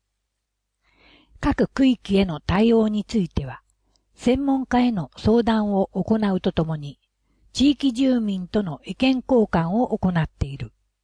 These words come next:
また、市街化調整区域の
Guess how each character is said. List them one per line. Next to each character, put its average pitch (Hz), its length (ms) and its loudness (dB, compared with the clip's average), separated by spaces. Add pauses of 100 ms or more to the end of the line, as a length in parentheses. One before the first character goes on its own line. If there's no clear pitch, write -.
(520)
ま 185 180 -2
た、 151 260 -4 (260)
市 - 220 -6
街 262 220 2
化 226 140 0
調 240 240 2
整 254 260 2
区 - 160 0
域 196 300 0
の 151 160 -8